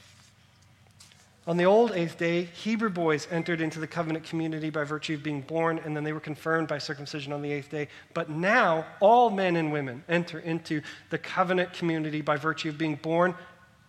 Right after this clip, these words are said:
again. John three. And conformed on a, and, and not conformed, but confirmed on a new eighth day by the circumcision of their heart by faith.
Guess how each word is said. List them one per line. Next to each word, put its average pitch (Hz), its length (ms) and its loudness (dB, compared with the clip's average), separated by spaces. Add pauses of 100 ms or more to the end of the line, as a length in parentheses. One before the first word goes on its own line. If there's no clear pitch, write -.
(120)
again. 156 420 2 (2000)
John 139 220 0
three. 220 240 -2 (760)
And 175 120 -2
conformed 208 760 2 (580)
on 180 220 2
a, 175 380 0
and, 185 220 -2
and 190 120 0
not 180 220 0
conformed, 165 400 -2
but 170 240 -6
confirmed 208 680 2
on 180 160 2
a 175 120 2
new 226 420 2
eighth 175 380 0
day 160 300 2 (200)
by 170 100 4
the 156 120 -4
circumcision 151 560 -6
of 135 80 -8
their 139 80 -6
heart 135 280 -8
by 127 140 -10
faith. 127 320 -16